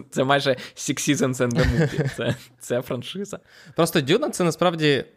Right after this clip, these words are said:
Speaker 2: чи не єдиний представник ново-, нових франшиз, умовно, якщо ми вже так це називаємо її франшизою, тому що, ну,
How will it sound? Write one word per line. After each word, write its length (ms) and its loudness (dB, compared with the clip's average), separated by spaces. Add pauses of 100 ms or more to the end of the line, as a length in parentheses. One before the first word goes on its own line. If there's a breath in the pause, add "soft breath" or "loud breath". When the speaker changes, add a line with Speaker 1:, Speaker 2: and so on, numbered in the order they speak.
Speaker 2:
чи 180 -4
не 100 0
єдиний 380 2
представник 680 -2
ново-, 680 2
нових 300 2
франшиз, 520 0
умовно, 360 4
якщо 200 0
ми 100 2
вже 120 -4
так 160 -8
це 80 -6
називаємо 440 -2
її 100 -4
франшизою, 540 -4
тому 220 -4
що, 360 2 (360 loud breath)
ну, 200 2